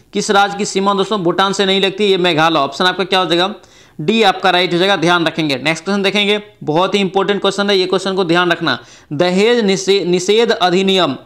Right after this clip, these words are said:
उन्नीस सौ इकसठ दोस्तों कब लागू हुआ? यहाँ पे डेट पूछा जा रहा है, बहुत ही इंपॉर्टेंट क्वेश्चन है, इसलिए यहाँ पे डेट सहित भी पूछा जा सकता है। इसका राइट आंसर क्या हो जाएगा? ए हो जाएगा, एक जुलाई उन्नीस सौ इकसठ को ये लागू हुआ था, ध्यान रखेंगे।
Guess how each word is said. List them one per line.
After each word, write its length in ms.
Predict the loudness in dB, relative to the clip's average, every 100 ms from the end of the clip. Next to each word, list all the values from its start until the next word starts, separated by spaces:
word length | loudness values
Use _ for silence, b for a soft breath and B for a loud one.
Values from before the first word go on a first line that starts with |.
| -4
उन्नीस 300 | -2 0 0
सौ 80 | 0
इकसठ 420 | 0 -2 -2 0
दोस्तों 280 | -2 -2 -6
कब 280 | 0 0
लागू 300 | 2 2 2
हुआ? 140 | 2 2
यहाँ 180 | 0 0
पे 120 | -2
डेट 420 | 0 0 0 -2
पूछा 200 | -2 0
जा 100 | 0
रहा 100 | 0
है, 60 | 0
बहुत 220 | -2 0
ही 60 |
इंपॉर्टेंट 360 | -2 -2 -4 -2
क्वेश्चन 280 | -4 -2 -2
है, 160 | -4 B B B -6
इसलिए 280 | -2 0
यहाँ 120 | 0 0
पे 80 |
डेट 280 | 0 0 0
सहित 260 | -2 -2 -2
भी 60 |
पूछा 280 | -2 0 0
जा 80 | 0
सकता 260 | -2 -2 -2
है। 260 | -2 -10 -16 -14
इसका 220 | -4 0
राइट 220 | 0 0
आंसर 180 | -2 0
क्या 140 | 0
हो 60 | 2
जाएगा? 220 | 0 0
ए 120 | 0 2
हो 100 | 2
जाएगा, 200 | 0 -4 2
एक 240 | 2 2
जुलाई 300 | 2 2 2
उन्नीस 360 | 0 0 0 0
सौ 180 | -2 -2 -4 -4 0 -2 -4 -8 -8
इकसठ 360 | -2 -2 0
को 100 | 2
ये 280 | 2 2 -2 B B B
लागू 320 | 2 2 2
हुआ 220 | 2 2
था, 140 | 0 0
ध्यान 320 | 0 0 0
रखेंगे। 360 | -2 -2 -4